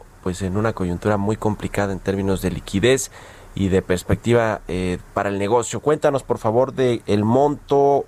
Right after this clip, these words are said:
eh, eh, los plazos, cómo fue esta colocación y también un poquito de Exitus Capital, Carlos, si eres tan amable.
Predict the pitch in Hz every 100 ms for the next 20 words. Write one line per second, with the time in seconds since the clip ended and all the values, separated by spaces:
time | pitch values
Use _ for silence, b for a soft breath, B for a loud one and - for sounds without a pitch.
0 | - 101 101 101 101 98 B B B -
1 | 98 101 - - 131 139 - 131 120 -
2 | - 123 123 120 127 123 113 107 101 101
3 | - 120 127 123 - - 139 175 196 165
4 | 147 170 - 143 160 143 147 139 - 117
5 | 143 139 131 117 104 131 120 110 - 113
6 | 107 101 101 104